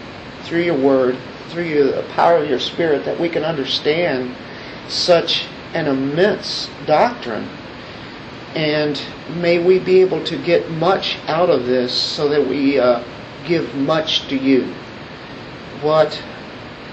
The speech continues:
an amazing doctrine this is. In Jesus' name, amen.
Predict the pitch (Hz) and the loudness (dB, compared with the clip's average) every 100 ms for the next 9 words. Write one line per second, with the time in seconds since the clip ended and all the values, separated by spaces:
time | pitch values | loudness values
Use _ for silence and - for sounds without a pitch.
0 | - - - - 147 139 139 143 147 147 | -16 -14 -14 -4 0 2 4 2 2 0
1 | 143 139 - 135 123 127 113 110 110 104 | -2 -6 -8 0 0 0 -6 -6 -6 -8
2 | - - - 127 117 - 82 - - - | -12 -14 -14 -6 -6 -4 -8 -8 -10 -12
3 | - 143 143 147 143 120 117 117 107 - | -8 -8 -4 -2 -2 -2 -6 -6 -8 -8
4 | 127 110 101 | -6 -4 -6